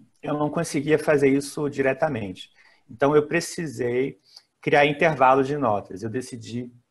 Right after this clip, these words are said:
<clears throat> é, dividir a nota por cem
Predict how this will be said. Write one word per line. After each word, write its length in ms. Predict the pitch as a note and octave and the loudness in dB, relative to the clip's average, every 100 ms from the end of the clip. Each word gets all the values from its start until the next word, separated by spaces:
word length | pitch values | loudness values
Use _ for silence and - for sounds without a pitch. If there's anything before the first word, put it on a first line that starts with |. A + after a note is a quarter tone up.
| _ - | _ -14
<clears throat> 2500 | E3+ - - - C#3+ A2+ - _ _ - _ _ _ _ _ _ _ _ _ _ _ _ _ _ - | -14 -10 -4 -2 -2 -4 -14 _ _ -20 _ _ _ _ _ _ _ _ _ _ _ _ _ _ -8
é, 920 | A#2+ A#2 A2+ A2 G#2+ G#2 G2 F#2 G2+ - _ _ _ | -4 -2 -2 -4 -6 -8 -10 -12 -12 -20 _ _ _
dividir 520 | A#2+ C3+ D#3+ B2+ C3 | -12 -10 -8 -4 0
a 80 | C3+ | 2
nota 420 | B2+ G#2 G2+ - F#2+ _ _ | 2 0 -2 -8 -12 _ _
por 140 | - | -18
cem 560 | - D3+ C#3+ E3 F#3 | -6 -2 -2 -2 -8